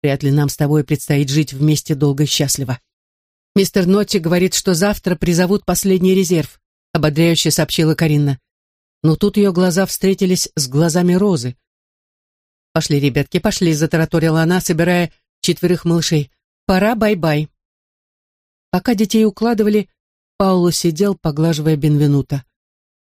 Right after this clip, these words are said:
Он чувствовал себя потерянным, как никогда. «Неужели, — подумалось ему, — уже завтра солдаты из Флоренции, Сиены и Пизы смогут войти в Капрону? Будут ли пушки стрелять на улицах?»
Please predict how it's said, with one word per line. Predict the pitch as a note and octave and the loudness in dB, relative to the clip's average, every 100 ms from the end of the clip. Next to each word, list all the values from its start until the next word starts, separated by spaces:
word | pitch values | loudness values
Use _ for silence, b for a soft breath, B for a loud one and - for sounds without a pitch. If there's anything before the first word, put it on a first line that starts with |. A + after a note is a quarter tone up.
| C#3+ | -2
Он | C#3+ | -2
чувствовал | - D3+ - D3 | 0 -2 -2 -4
себя | - D3+ | 0 -2
потерянным, | - D#3 - F#3 E3+ E3 | -2 -2 0 0 2 2
как | - E3 - | 0 -4 -2
никогда. | D#3+ - D3+ B2+ A#2 - _ _ _ _ _ _ - | -2 0 -2 -4 -6 -10 _ _ _ _ _ _ -2
«Неужели, — | C#3+ D3 C#3+ F3+ C#3 | 0 2 2 0 0
подумалось | B2+ C3+ C3 B2+ - C3+ | -4 -2 -2 -2 -2 -2
ему, — | C3+ B2+ _ _ _ - | -2 -4 _ _ _ -10
уже | B2 C#3+ | -2 -2
завтра | C3 E3+ D#3 - C#3 | 0 0 -2 -4 -8
солдаты | - C#3 C#3 D#3 - C#3 - | -2 -2 0 -2 0 -4 -2
из | D3 - | -6 -4
Флоренции, | D3 C#3+ D#3+ D3 D3+ | -2 2 2 0 -2
Сиены | C3+ - D#3 C#3+ D#3 D3 | -2 -4 -4 0 2 2
и | - D3 | -2 -8
Пизы | - F3+ C#3 C#3+ b _ _ - | -4 -2 0 -2 b _ _ -2
смогут | E3 D#3+ D3+ D#3 | 2 2 2 0
войти | D3 D3 - E3 | 0 -2 0 -4
в | - | -2
Капрону? | D#3 - E3 C#3+ B2+ - _ _ _ _ _ - | -4 0 0 0 -2 -8 _ _ _ _ _ -2
Будут | D#3 D3 C#3 | 0 0 0
ли | C3+ | -2
пушки | - D#3 - | 0 -2 -2
стрелять | D3 - C#3+ D3+ - | -4 0 0 0 0
на | C#3+ D3 | 0 2
улицах?» | D3+ C#3+ - D3+ | 2 0 -4 -8